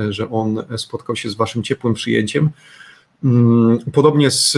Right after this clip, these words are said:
długością. No teraz widzę, że już gadam siedemnaście minut, czy prawie osiemnaście. E,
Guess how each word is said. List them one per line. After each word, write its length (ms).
długością. 480
No 100
teraz 260
widzę, 200
że 180
już 380
gadam 420
siedemnaście 640
minut, 300
czy 120
prawie 240
osiemnaście. 640
E, 120